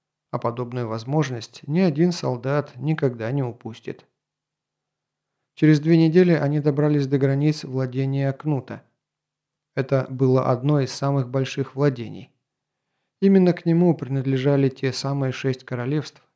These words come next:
которые, соединившись, составили бы огромную империю, по размерам превосходящую римскую во времена её расцвета. Однако никакой империи на её территории не существовало. Зато существовало шесть королевств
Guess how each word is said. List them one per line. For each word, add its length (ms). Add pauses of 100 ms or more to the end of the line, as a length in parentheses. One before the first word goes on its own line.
(140)
которые, 320
соединившись, 800
составили 520
бы 200
огромную 580
империю, 540 (580)
по 80
размерам 480
превосходящую 880
римскую 720
во 120
времена 460
её 200
расцвета. 600 (1080)
Однако 480
никакой 480
империи 360
на 100
её 180
территории 640 (140)
не 80
существовало. 840 (840)
Зато 400
существовало 800
шесть 300
королевств 720